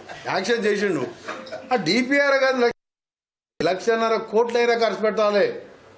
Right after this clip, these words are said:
నా డిమాండ్ సీఎం గారికి, లక్ష కోట్లు కాదు, ఎంతైనా పెట్టు నువ్వు, మేము బతకలేకపోతున్నాం నల్గొండలా. దాని డీపీఆర్ రెడీ కాలే, లోన్ లేదు, ఏం లేదు.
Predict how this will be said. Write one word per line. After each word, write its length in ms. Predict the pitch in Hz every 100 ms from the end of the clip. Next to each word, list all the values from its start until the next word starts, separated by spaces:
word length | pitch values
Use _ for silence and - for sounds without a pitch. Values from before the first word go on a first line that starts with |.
| - - -
నా 140 | 156 190 175
డిమాండ్ 320 | 196 220 202
సీఎం 300 | 175 190 202 196
గారికి, 300 | 175 143 123 - - - - - - - - - -
లక్ష 220 | 147 180 240 214
కోట్లు 240 | 226 226
కాదు, 300 | 220 208 202 151
ఎంతైనా 460 | - 220 190 233 233 208
పెట్టు 160 | 208
నువ్వు, 260 | 208 180 127 - - - - - - - -
మేము 180 | 165 160
బతకలేకపోతున్నాం 960 | 156 - 220 220 208 202 190 180 151
నల్గొండలా. 500 | 151 175 185 175 139 - - - -
దాని 140 | 160 156
డీపీఆర్ 520 | 160 220 208 240 240 233
రెడీ 220 | 226 233
కాలే, 260 | 226 226 233
లోన్ 360 | 202 185 214 214
లేదు, 260 | 208 214 226 233
ఏం 200 | 196 190 190
లేదు. 300 | 185 147